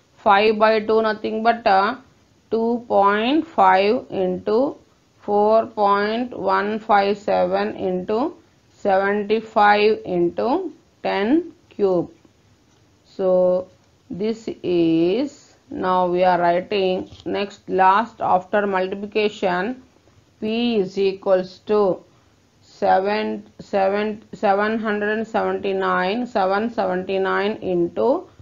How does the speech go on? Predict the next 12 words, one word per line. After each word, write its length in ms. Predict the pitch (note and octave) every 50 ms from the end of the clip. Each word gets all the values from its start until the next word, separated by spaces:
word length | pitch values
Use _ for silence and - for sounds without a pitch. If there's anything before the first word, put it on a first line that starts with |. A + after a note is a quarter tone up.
| - _ _ _ _
ten 320 | - G3+ G3 F#3+ F#3 F3 E3+
cube. 400 | - G3 G3+ G#3 G#3 F#3+ F3 - - _ _
So 300 | _ - - F#3 F3+ F3+
finally 1000 | F#3 - - F#3 F3+ F3+ F#3 G3 G#3 G#3+ A3 A3+ A3+ A3 G3+ F#3 F#3 F#3 - - - _ _ _ _ _
we 240 | - F#3 G3+ G#3 A3
are 140 | A3+ A3+ G#3
getting, 500 | G3+ G3 F#3+ F#3+ G3 F#3 F#3 F#3 F#3 F#3
this 240 | F#3 G#3+ A3 A3 -
can 380 | - - G#3 F#3 F#3 F#3+ G3
be 60 | G#3 G#3+
written 220 | G3+ G#3+ G#3 G3
as 540 | F#3 F3+ F3 F3 F3 F#3+ A#3 D#4 D4+ -